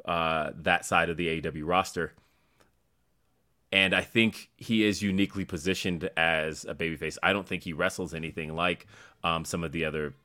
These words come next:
luchadors they have on the roster. And I think that that brings something special there. And him and Orange Cassidy just tore it up. Orange Cassidy, of course, survives the match, uh, hitting one last second, um, Orange Punch, followed by the Beach Break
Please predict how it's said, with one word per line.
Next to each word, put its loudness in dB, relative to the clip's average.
luchadors 0
they -2
have 0
on -4
the -8
roster. 0
And -4
I -6
think -8
that -10
that -2
brings -6
something -4
special -2
there. -2
And -6
him -2
and -2
Orange -6
Cassidy -4
just -12
tore -4
it -4
up. -4
Orange -6
Cassidy, -4
of -8
course, -6
survives -4
the -12
match, -6
uh, -2
hitting -4
one -2
last 2
second, -4
um, -8
Orange -8
Punch, 0
followed 0
by -2
the -10
Beach 2
Break 2